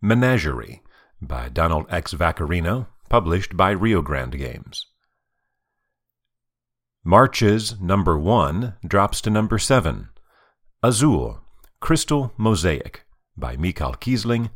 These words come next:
published by Next Move Games. Climbing three to number six in its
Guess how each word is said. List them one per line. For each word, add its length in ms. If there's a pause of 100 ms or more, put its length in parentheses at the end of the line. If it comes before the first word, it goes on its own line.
(160)
published 480
by 160
Next 340
Move 320
Games. 560 (2250)
Climbing 420
three 520 (120)
to 100
number 300
six 440
in 100
its 200